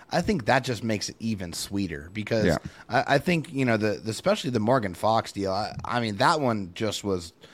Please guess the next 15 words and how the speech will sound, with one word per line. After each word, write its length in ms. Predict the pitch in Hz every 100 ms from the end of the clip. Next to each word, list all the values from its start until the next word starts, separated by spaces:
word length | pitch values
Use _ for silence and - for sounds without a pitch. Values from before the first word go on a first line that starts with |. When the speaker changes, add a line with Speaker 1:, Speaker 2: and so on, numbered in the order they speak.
| - - - _
Speaker 1:
mind-boggling 1080 | 104 123 139 135 131 113 104 98 95 92 90
to 140 | -
me. 140 | 87 101
I 100 | 127
don't 160 | 139
know 160 | 120 113
how 600 | 98 - 131 127 110 98 - - 120
they 100 | 113
are 100 | 98
able 320 | 123 123 110
to 120 | -
get 320 | 90 113 87
that 240 | 110 120 -
contract 600 | - 120 120 127 107 95
done 420 | 117 113 107 104